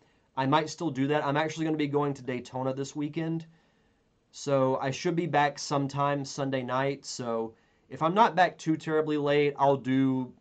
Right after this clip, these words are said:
a reaction show. If not, I'll figure out, uh, I'll figure out something to do. Brandon Perdue, "Just getting here, not home at the moment, so I will have to go back and catch what I missed." Yeah, definitely do that. And, um, yeah, anybody who wants to go back, I mean, the, the original video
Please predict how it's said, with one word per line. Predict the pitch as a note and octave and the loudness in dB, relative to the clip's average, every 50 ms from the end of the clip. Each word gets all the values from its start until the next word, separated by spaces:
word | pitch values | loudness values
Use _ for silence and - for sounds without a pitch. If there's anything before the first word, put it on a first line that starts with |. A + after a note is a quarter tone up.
| _ _ _ - | _ _ _ -4
a | C#3 B2+ | -2 -2
reaction | B2+ B2+ B2+ B2+ B2+ A2+ - - C#3+ C3+ | 0 0 0 0 0 -2 -4 -8 -8 -8
show. | - C#3+ C#3 C3 B2+ | -4 -2 -2 0 -2
If | A#2 A#2+ B2+ | -4 -6 -4
not, | B2 B2 B2+ B2+ B2+ - _ _ _ _ _ _ _ _ _ - | -2 0 0 0 -2 -4 _ _ _ _ _ _ _ _ _ -6
I'll | A#2 A#2+ A#2+ | -6 -6 -4
figure | - - C3+ A#2 A#2+ B2 B2 | -2 -4 -4 -2 -2 0 2
out, | B2 A#2+ A#2+ A#2 A#2 A#2 - - - - - - | 4 4 4 2 0 -4 -10 -16 -16 -14 -10 -6
uh, | B2 A#2 A2+ A2+ A2+ A2+ A2+ A2+ _ _ - | -4 -4 -2 -2 -2 -4 -6 -10 _ _ -18
I'll | B2+ A#2+ | -16 -12
figure | C3 A#2+ A#2 | -10 -8 -8
out | A2 - | -8 -10
something | - B2+ A2+ G#2 | -10 -14 -12 -12
to | G#2 | -10
do. | A2 A#2 A2+ | -8 -8 -4
Brandon | G2 C3+ D3 D3+ D#3 C#3+ | -2 0 0 0 0 -2
Perdue, | C#3 C3 B2+ C#3 C#3 C3+ | -2 -2 -2 0 0 0
"Just | C3 C3+ C#3+ C#3 - | 0 -2 -6 -4 -2
getting | D#3 D#3 D3+ D3+ C#3+ | -2 0 0 0 0
here, | C#3 D3 D3 D3 C#3+ C#3+ - - _ _ _ _ _ - | 0 0 0 0 0 -2 -4 -12 _ _ _ _ _ -6
not | B2+ C#3+ C3+ C#3 | -2 -2 -2 -2
home | C3+ D#3+ D#3+ D#3+ | 0 0 0 2
at | D#3+ D#3 | 2 0
the | D3 | 0
moment, | C#3+ D3 C#3+ D3 D3 C#3+ C#3+ - C3 | 0 2 2 2 2 2 0 -2 -4
so | - D3 C#3 | -4 -2 0
I | C3 | 0
will | C3 C3 A#2+ | 0 0 0
have | C3 C3+ B2+ - | -2 -4 -4 -6
to | B2+ | -8
go | A2+ B2+ B2 | -10 -8 -6
back | B2 B2+ B2+ B2 - | -4 -6 -6 -6 -10
and | A2+ - | -14 -12
catch | C3+ B2+ - - | -12 -12 -12 -12
what | C3 B2+ | -10 -10
I | A#2+ | -8
missed." | A#2+ B2+ C3+ D3+ D3+ - - _ _ _ _ _ _ _ _ _ - | -8 -8 -8 -8 -10 -12 -18 _ _ _ _ _ _ _ _ _ 0
Yeah, | G#3+ B3+ | 0 2
definitely | F#3 F#3 G#3+ G#3 A3+ A#3+ G#3+ E3+ | 2 4 2 2 4 4 2 2
do | C#3 D#3 F3+ E3+ | 4 2 2 2
that. | C#3 B2 A2+ A2 - - _ - | 0 -2 -2 -4 -8 -12 _ -6
And, | C3+ C3 C3 C3 B2+ B2 A#2+ - _ _ _ _ _ _ _ _ _ - | -2 0 0 0 -2 -4 -6 -10 _ _ _ _ _ _ _ _ _ -8
um, | A#2+ A#2+ A#2+ A#2+ B2 A#2 | -4 -4 -2 -2 -4 -2
yeah, | B2+ C#3+ C#3+ | 0 2 2
anybody | C#3+ D3+ D#3+ F#3 G3 F#3 F#3+ F#3+ F#3 F3+ | 4 4 4 4 6 6 6 6 6 4
who | D#3+ F3 | 2 2
wants | F3 E3 F3 D#3+ - | 2 0 0 -2 -4
to | - D3+ | -6 -2
go | C#3+ D3+ D3 | 2 2 2
back, | C#3 D3 D3 D3 C#3+ D3+ | 4 4 4 4 2 2
I | C#3 | 0
mean, | C#3+ C#3 C#3 C3+ | 0 0 0 0
the, | B2+ C3+ C3+ C3+ C3 C3+ | 2 2 2 0 0 0
the | C3+ C#3 | 0 2
original | C#3+ C#3 D3 D3 C#3+ D#3+ D3+ C#3 | 2 2 2 2 2 2 0 0
video | B2 A2+ C#3 C#3 C#3 C#3 C#3 C#3 C#3 C3+ C3+ C3+ C3+ | 0 2 0 2 2 4 4 4 4 4 4 0 -2